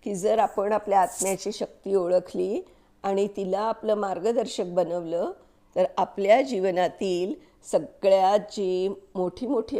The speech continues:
आव्हानं असतात ना, ती आपल्यासाठी सर्वात मोठी संधी बनू शकतात आणि आपण त्याचा जर फायदा घेतला, तर आपण नक्कीच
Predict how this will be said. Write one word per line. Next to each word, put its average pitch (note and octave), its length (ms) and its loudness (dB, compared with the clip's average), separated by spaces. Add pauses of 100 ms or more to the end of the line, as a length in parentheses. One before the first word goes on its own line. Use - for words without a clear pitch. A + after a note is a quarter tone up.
आव्हानं E3+ 460 -2
असतात G3 540 -6
ना, G4 160 -2 (1400)
ती A#3 400 -4 (120)
आपल्यासाठी G#3 640 0
सर्वात F#3+ 600 -2
मोठी F3+ 460 -2
संधी C#4+ 520 0 (160)
बनू F3+ 240 0
शकतात - 440 -6 (1120)
आणि E3 360 -2
आपण - 340 -4
त्याचा - 320 -4
जर D#3+ 180 -2
फायदा D3+ 420 -4
घेतला, F3 520 -4 (360)
तर D#3 60 -2
आपण D#3 260 -4
नक्कीच G#3+ 800 -4